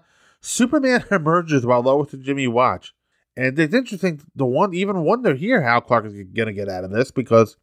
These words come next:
it looks as though Jimmy and, uh, Lois saw S-, Clark fall into the cloud and then Superman fly out with no trace of Clark. So we're just gonna have to wait and see on that one. So now, uh, the men want Glozer to take them to the Chronotron, and, uh, he's refusing.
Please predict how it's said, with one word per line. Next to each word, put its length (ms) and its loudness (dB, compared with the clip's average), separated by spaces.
it 220 2
looks 240 0
as 180 2
though 180 4
Jimmy 520 0
and, 260 -2
uh, 140 4
Lois 400 2
saw 180 4
S-, 240 -12
Clark 260 0
fall 240 0
into 160 -6
the 80 -10
cloud 440 0
and 200 -4
then 140 -4
Superman 400 0
fly 280 2
out 220 4
with 100 -10
no 140 -2
trace 300 -2
of 100 -20
Clark. 340 2
So 260 -8
we're 120 0
just 140 -2
gonna 80 4
have 60 2
to 80 4
wait 140 0
and 100 -18
see 160 0
on 140 -4
that 180 2
one. 160 -14
So 260 0
now, 340 0
uh, 140 2
the 120 -2
men 200 0
want 220 0
Glozer 400 0
to 100 0
take 220 0
them 100 -2
to 80 -4
the 80 -4
Chronotron, 640 -4
and, 220 -4
uh, 60 -4
he's 220 -6
refusing. 460 -10